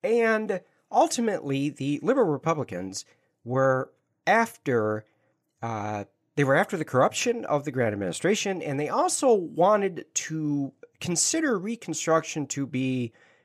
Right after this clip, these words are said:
a done and dusted deal as soon as possible, and believed that the extension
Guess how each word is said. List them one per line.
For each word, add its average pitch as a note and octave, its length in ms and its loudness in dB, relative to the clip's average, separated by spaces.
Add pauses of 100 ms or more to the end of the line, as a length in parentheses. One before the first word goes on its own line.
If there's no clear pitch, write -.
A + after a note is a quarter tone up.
(220)
a A#2 480 -2 (680)
done D#4+ 240 6
and A3 100 2
dusted D3+ 480 0
deal C#3 400 6 (240)
as C#3 220 -2
soon B3+ 200 -4
as G#3+ 140 0
possible, D#3 760 2 (480)
and E3+ 360 2
believed A3+ 480 -2
that E3 400 2 (880)
the D3+ 540 -6 (1800)
extension G#3 960 -2